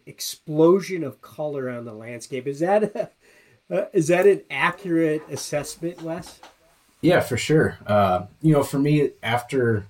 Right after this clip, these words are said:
Speaker 2: conducting some burns and we get into that growing season following, every day you visit that site, it's like Christmas morning. You're
Speaker 1: Mm.
Speaker 2: trying to anticipate what's gonna be there, and, and you see, "Oh my gosh, I've never seen, you know, swamp milkweed here,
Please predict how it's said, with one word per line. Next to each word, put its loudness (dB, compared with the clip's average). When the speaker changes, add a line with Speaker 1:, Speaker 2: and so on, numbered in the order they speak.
Speaker 2:
conducting -2
some -2
burns 0
and -2
we 0
get -2
into -6
that -4
growing 0
season -6
following, -4
every 4
day 4
you 0
visit -2
that -2
site, -4
it's -8
like -6
Christmas -6
morning. -2
You're -4
Speaker 1:
Mm. -6
Speaker 2:
trying 0
to -4
anticipate -2
what's -4
gonna 0
be 0
there, 0
and, -2
and -8
you -8
see, -4
"Oh 4
my 0
gosh, -4
I've -2
never -2
seen, -2
you -6
know, -4
swamp -4
milkweed -2
here, -6